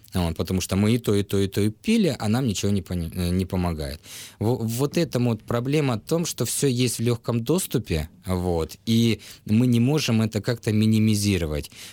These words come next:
Вот, э, нету никаких назначений, ну, то есть назначения мы даем, но, а, проблема возникает в том, что сами пациенты идут в аптеку, и им назначение почему-то дают за прилавка. Не знаю, ни симптомы, ни какие-то анализы. Вот в чем страшно,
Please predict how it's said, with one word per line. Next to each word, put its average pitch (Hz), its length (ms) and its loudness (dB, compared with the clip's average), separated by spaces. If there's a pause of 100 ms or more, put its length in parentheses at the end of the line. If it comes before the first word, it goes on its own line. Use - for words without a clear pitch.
Вот, 85 500 0
э, 82 240 0
нету 117 320 0
никаких 120 580 -2
назначений, 113 720 2
ну, 110 140 4
то 107 120 0
есть 95 100 0
назначения 117 460 0
мы 120 120 2
даем, 147 460 0 (320)
но, 113 420 2
а, 101 400 0
проблема 120 420 0
возникает 117 460 0
в - 20 -20
том, 156 200 0 (200)
что 123 480 0
сами 110 600 0 (100)
пациенты 117 720 -2
идут 107 260 0
в 107 60 -2
аптеку, 107 560 -2 (300)
и 131 120 -2
им 156 100 0
назначение 143 460 0
почему-то 135 480 -2
дают 127 240 0
за 113 160 -2
прилавка. 131 640 -2 (320)
Не 117 120 2
знаю, 95 300 0
ни 123 120 2
симптомы, 95 580 -2
ни 113 520 0
какие-то 101 420 -2
анализы. 87 480 0
Вот 139 180 0
в - 60 -10
чем 95 260 0
страшно, 160 520 -2